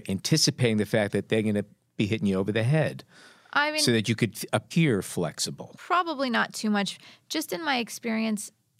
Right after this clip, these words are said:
Speaker 2: uh, nowadays people are a lot, um, a lot more strapped for cash than you would even expect with the big companies.
Speaker 1: And you don't wanna knock yourself out of the ball game, but
Speaker 2: Right,
Speaker 1: right off the bat.
Speaker 2: exactly.
Speaker 1: Yeah,
Speaker 2: It's,
Speaker 1: okay.
Speaker 2: it's surprising. There are very few companies that,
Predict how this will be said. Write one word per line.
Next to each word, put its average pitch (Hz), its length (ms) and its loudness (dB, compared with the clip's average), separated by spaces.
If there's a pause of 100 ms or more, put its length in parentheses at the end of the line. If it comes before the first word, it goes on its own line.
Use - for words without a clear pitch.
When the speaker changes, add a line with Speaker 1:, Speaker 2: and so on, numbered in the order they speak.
Speaker 2:
uh, - 120 -2 (100)
nowadays 262 640 0
people 254 380 -4
are 226 160 2
a 214 80 0
lot, 208 560 0 (420)
um, 208 440 -6 (180)
a - 40 -8
lot 302 140 -2
more 311 140 -4
strapped 226 360 -4
for - 200 -10
cash 190 500 -2
than 196 160 -2
you 190 80 -2
would 196 60 -2
even 185 160 -4
expect - 480 -4
with 190 100 -4
the 190 80 -4
big 170 240 -2
companies. 170 520 -6
Speaker 1:
And 104 120 0
you 104 80 4
don't 110 140 4
wanna 107 180 4
knock 104 260 2
yourself 101 380 0
out 98 160 2
of 95 60 -2
the 92 80 0
ball 92 240 0
game, 90 260 -2
but - 100 -6 (280)
Speaker 2:
Right, 202 280 0
Speaker 1:
right 190 140 4
off 190 100 0
the 220 60 -4
bat. 202 40 0
Speaker 2:
exactly. 180 460 0
Speaker 1:
Yeah, 160 80 -2
Speaker 2:
It's, 165 140 -6
Speaker 1:
okay. 180 100 -4
Speaker 2:
it's 180 160 0
surprising. 220 720 -2
There 202 120 2
are 214 60 0
very 247 320 0
few 247 240 -6
companies 185 560 -2
that, 190 240 -2